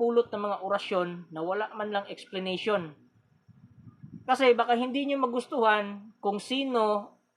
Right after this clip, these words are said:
ang espiritu na nagpapaandar dyan. At hindi nyo magugustuhan kung ano ang kapalit na hihingiin ng espiritu na nagpapaandar sa orasyon. Kung nanood kayo sa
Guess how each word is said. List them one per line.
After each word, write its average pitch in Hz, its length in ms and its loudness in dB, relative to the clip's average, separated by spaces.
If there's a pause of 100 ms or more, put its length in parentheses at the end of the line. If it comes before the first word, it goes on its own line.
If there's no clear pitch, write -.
ang 202 220 0
espiritu 240 720 2
na 196 160 -2
nagpapaandar 202 800 2
dyan. 185 320 2 (840)
At 185 160 -6
hindi 202 320 -4
nyo 294 100 0
magugustuhan 233 840 2
kung 190 160 -8
ano 233 320 -2
ang 208 160 -4
kapalit 220 480 2 (800)
na 185 160 -6
hihingiin 226 760 -2 (360)
ng 196 240 -2
espiritu 233 720 2
na 185 200 -2
nagpapaandar 190 880 0
sa 147 200 -12
orasyon. 147 480 -4 (1040)
Kung 214 160 -8
nanood 285 400 4
kayo 269 240 4
sa 214 480 4